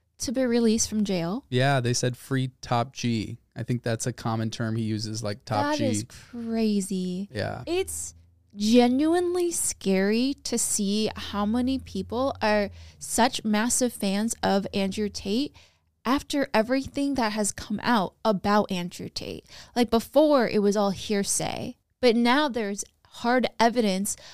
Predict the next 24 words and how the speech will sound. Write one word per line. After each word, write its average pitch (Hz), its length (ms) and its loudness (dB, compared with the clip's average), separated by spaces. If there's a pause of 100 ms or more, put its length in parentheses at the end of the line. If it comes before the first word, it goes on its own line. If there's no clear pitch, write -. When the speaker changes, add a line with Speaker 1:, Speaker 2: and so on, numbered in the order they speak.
(180)
Speaker 1:
of 214 500 6
the 220 100 2
things 233 300 0
that 220 300 4
Andrew 208 280 0
Tate 202 220 -4
has 202 240 -4
done 220 460 -4 (360)
coming 208 380 2
out - 180 0
to 208 120 -4
light. 185 420 0 (760)
And 311 220 8
even 320 280 4
Andrew 285 280 0
Tate 269 220 -2
himself 262 580 2 (280)
had 262 220 0
come 247 160 -2
out 214 160 2
with 220 120 0
scenarios 196 800 2 (100)
and 214 300 4
words 190 540 2